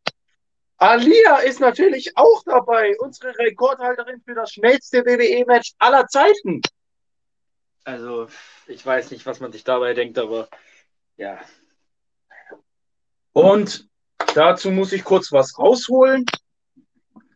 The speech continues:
Speaker 1: Da wir das jetzt gerade kurz angesprochen hatten, natürlich. Uno momento.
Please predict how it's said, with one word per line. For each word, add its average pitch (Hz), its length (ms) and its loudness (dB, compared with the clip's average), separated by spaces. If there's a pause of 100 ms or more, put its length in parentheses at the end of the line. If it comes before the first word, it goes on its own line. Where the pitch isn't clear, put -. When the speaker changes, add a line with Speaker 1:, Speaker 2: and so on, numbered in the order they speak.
(180)
Speaker 1:
Da 190 200 4
wir 208 100 2
das 196 180 -4
jetzt 180 180 -6
gerade 156 220 -4
kurz - 280 -6
angesprochen 185 680 -4
hatten, 113 220 -2
natürlich. 107 800 -8 (500)
Uno 151 220 0
momento. 151 600 2